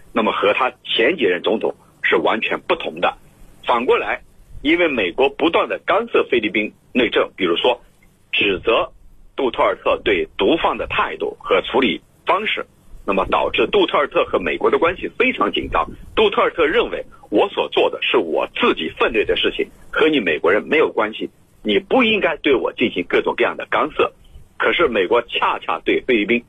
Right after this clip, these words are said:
进行各种各样的干涉和指责，但这些都被杜特尔特愤怒地予以驳回。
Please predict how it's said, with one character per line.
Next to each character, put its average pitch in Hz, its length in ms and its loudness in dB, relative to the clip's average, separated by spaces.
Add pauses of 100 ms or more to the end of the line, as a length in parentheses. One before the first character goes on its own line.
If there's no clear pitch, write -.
(240)
进 127 180 0
行 82 240 -4
各 - 180 2
种 - 180 -6
各 - 100 2
样 - 120 -4
的 - 120 -6 (440)
干 143 240 0
涉 143 120 2
和 - 160 0
指 - 300 -4
责， - 300 0 (380)
但 87 220 -2
这 175 200 0
些 - 240 -2 (140)
都 320 200 4
被 131 280 0
杜 107 220 2
特 - 120 -6
尔 90 140 0
特 120 220 0 (520)
愤 180 160 0
怒 120 160 0
地 87 200 -4 (100)
予 101 260 0
以 71 120 -4
驳 - 180 2
回。 82 320 -2